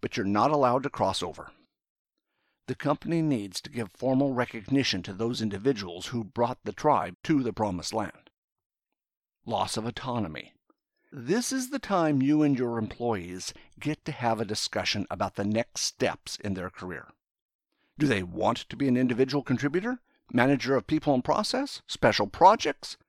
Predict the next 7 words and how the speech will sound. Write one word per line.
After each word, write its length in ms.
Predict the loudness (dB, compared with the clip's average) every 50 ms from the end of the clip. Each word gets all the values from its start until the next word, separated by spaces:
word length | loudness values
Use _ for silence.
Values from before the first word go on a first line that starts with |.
| _ _ _ _ _ _ _ _ _ _ _ _ _
These 400 | -6 -2 -2 0 0 -2 -4 -6 -6
shouldn't 400 | -4 -2 -2 0 0 -2 -2 -2
be 100 | -2 -4
random 380 | -2 -2 -2 -2 0 0 0 0
assignments, 460 | 0 0 0 0 0 0 -2 -4 -6
but 120 | -6 -4 -2
instead 500 | 0 0 0 2 2 4 4 4 2